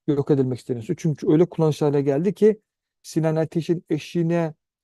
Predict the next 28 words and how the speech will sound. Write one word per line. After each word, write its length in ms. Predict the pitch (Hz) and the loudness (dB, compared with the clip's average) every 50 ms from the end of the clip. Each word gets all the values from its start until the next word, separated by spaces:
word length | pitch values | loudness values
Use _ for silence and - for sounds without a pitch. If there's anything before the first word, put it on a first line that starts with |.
| _ _ - | _ _ -6
e, 40 | 143 | -4
Ayşe 400 | 139 147 156 147 139 - 165 156 | -2 -2 -2 -2 -2 0 -2 -2
Ateş'e, 360 | 147 - 160 143 - - 160 | 0 0 -4 -4 0 0 0
e, 480 | 151 151 - 151 151 143 143 139 139 | 0 0 -2 -4 -2 -2 -2 -2 -2
nasıl, 340 | 156 180 170 - - 143 135 - 139 139 | -4 -4 -4 -4 -6 -8 -8 -8 -6 -4
e, 180 | 135 131 123 | -4 -4 -4
tehdit 380 | - - 151 139 123 - - 139 | -6 -6 -6 -6 -6 -6 -8 -8
etmişler? 460 | 127 - - 139 - - 220 208 175 - _ _ _ _ _ _ _ 156 135 | -8 -8 -10 -14 -4 -2 -2 -2 -2 -6 _ _ _ _ _ _ _ -8 -2
"Canımızı 520 | 127 151 147 151 151 147 147 139 131 139 | 2 2 2 4 2 2 0 0 -2 -4
sıkma, 640 | - - - 156 - - 170 170 170 175 175 170 170 - _ _ _ _ _ - | -4 -2 -2 -2 0 0 2 2 2 2 2 -2 -4 -10 _ _ _ _ _ -2
daha 180 | 135 131 143 135 | 0 2 2 0
fazla 400 | - 143 135 131 131 131 127 117 | 0 -2 -2 -2 -2 -4 -6 -6
konuşma, 920 | - - 139 139 143 156 156 - - 170 165 170 170 170 170 170 165 - _ _ _ _ _ _ _ _ _ _ _ - - | -8 -4 -2 -2 -2 -2 -4 -4 -2 0 2 4 4 4 2 0 -4 -8 _ _ _ _ _ _ _ _ _ _ _ -4 0
e, 420 | 147 147 147 143 143 139 139 135 131 | 0 2 2 2 0 0 -2 -4 -4
biz 360 | 127 139 151 165 180 180 - | -2 0 0 0 0 -2 -6
seni 460 | - - - - - 147 156 175 156 | -12 -18 -12 -8 -6 -4 -2 -2 0
de 140 | 156 139 143 | -2 -2 -2
bu 60 | 139 | -6
fetö 360 | - - 170 160 - 156 139 | -4 -4 -4 -4 -2 -4 -6
torbasına 600 | - - 143 131 127 127 120 - - 185 226 233 202 | -6 -6 -8 -6 -6 -8 -8 -6 -2 -2 -2 -2 0
koyarız." 480 | - 170 160 143 127 107 104 - - 196 | 4 4 4 4 4 0 -2 -6 0 2
Evet, 260 | 190 170 131 - - _ _ _ _ _ _ - | 4 4 4 2 -4 _ _ _ _ _ _ -2
bu 140 | 165 185 | 0 0
torba 480 | - - 262 254 240 208 208 208 214 208 - _ _ _ _ _ _ _ _ _ _ _ _ _ _ _ _ | 2 4 4 6 8 8 6 6 4 2 -4 _ _ _ _ _ _ _ _ _ _ _ _ _ _ _ _
o 120 | 254 247 | -2 2
kadar 280 | - 233 196 170 147 131 | 2 2 2 2 2 -2
geniş 360 | 123 131 131 151 185 - - | -4 -6 -6 -8 -8 -10 -6
ki 300 | _ 202 202 208 202 | _ 0 2 2 0